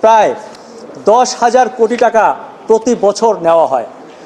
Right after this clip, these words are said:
আমরা, আপনারা জানেন যে বাংলাদেশের অধিকাংশ মানুষ মধ্যবিত্ত, নিম্ন মধ্যবিত্ত এবং তাদের সবার আবেগের জায়গা হচ্ছে সন্তান। আর এই সন্তানকে মানুষ করতে গিয়ে এভাবে শুধু ভর্তি ফি না,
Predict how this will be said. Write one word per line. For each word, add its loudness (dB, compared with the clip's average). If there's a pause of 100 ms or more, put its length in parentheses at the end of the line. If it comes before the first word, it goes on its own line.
(140)
আমরা, 2
আপনারা 2
জানেন 2
যে 0
বাংলাদেশের 0
অধিকাংশ 2
মানুষ 0 (200)
মধ্যবিত্ত, 0
নিম্ন 0
মধ্যবিত্ত 2 (380)
এবং 4 (300)
তাদের 2
সবার -2
আবেগের 0
জায়গা 2
হচ্ছে 0
সন্তান। -2 (460)
আর 4
এই 2
সন্তানকে 0
মানুষ 0
করতে 0
গিয়ে 2 (360)
এভাবে 2 (220)
শুধু 0
ভর্তি -2
ফি -2
না, 0